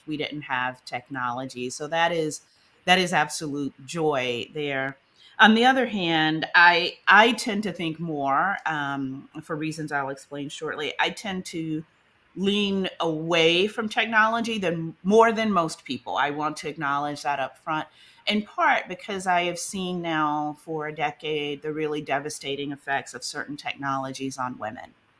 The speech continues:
Um, and as someone who is leading a, another women's college, um, I personally chose to step away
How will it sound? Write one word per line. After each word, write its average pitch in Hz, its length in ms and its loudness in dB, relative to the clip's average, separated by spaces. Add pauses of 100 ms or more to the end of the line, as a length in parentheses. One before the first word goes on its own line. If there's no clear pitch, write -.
(440)
Um, 139 540 2 (120)
and 139 380 2
as 135 220 -2
someone 156 340 0
who 139 400 0 (260)
is 131 200 -4
leading 147 300 0
a, 127 120 -4 (220)
another 151 420 4
women's 160 440 0
college, 160 640 2 (520)
um, 147 560 2 (140)
I 190 360 10
personally 147 1000 0
chose 147 540 -2
to - 180 -6
step 156 400 -4
away 135 640 -2